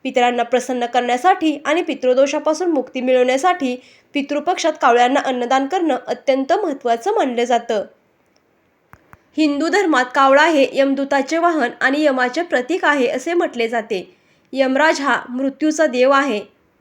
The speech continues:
असं मानलं जातं की पितृपक्षात पितरांचा आत्मा पृथ्वीवर येतात आणि कावळ्याच्या रूपात अन्नाचं सेवन करतात. जेव्हा आपण कावळ्यांना अन्न देतो, तेव्हा असं मानलं जातं की आपण आपल्या पूर्वजांना संतुष्ट करतो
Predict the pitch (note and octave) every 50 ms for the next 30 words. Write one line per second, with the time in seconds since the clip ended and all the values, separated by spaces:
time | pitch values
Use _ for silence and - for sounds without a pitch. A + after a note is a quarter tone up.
0 | _ - - D4 C#4+ G4 E4 D#4+ C#4 B3+ B3+ C4 C4+ D4 D4 C#4+ C#4+ E4 E4 E4+
1 | E4 B3+ B3+ B3+ - C4 - - C#4 C#4+ C#4+ D#4+ E4+ E4 - F4 F4 F4 - B3
2 | - B3 A#3 A#3+ A#3+ A#3 - B3 A#3+ - - - - C#4 A#3 A3 - - - _
3 | _ _ - D4 D4 C#4+ C#4+ C4+ D4 D#4+ F#4 F#4 D4+ C4 - - A3 G#3 G#3+ -
4 | _ _ _ _ _ - - C4+ D4 D#4 D4+ D4+ B3 A#3 A#3 B3 A#3+ C#4+ C#4+ D#4+
5 | F4+ F4+ C4+ B3+ B3 - - C4 C4 B3+ B3 C4 B3+ - F#4 F4 - E4+ B3+ A3+
6 | A#3+ C#4 E4+ F4+ - D4+ A#3+ G#3+ A3+ G#3 G#3 G3+ _ _ _ _ _ _ _ _
7 | _ _ _ _ _ - B3+ C4 D#4 F4 E4 D#4+ E4 F4 F4 F4 E4+ E4+ C#4+ B3
8 | B3 B3+ B3+ C4+ B3+ - - C4 C4+ C4 C4 C4+ D#4+ E4+ C#4 - C4+ C4 B3+ B3+
9 | - - _ _ - D4+ D4 D4+ D4 - C#4+ C#4 E4+ E4 D#4 D4+ C#4 C4 C#4 C#4+
10 | C#4+ D4+ D4 D4 D#4+ E4 - D#4 B3+ B3+ - - C4 - D#4+ D#4+ D#4+ D#4 D#4 D#4
11 | D#4 D#4+ D#4+ D#4+ C#4 B3 B3+ C4 C4 D#4+ D#4+ E4 D#4 B3 A3+ - - - - C#4+
12 | C#4 C4+ C4+ D#4 E4+ E4+ - F#4 F4 F#4+ F#4+ F4 E4+ A#3+ A#3 B3 A#3+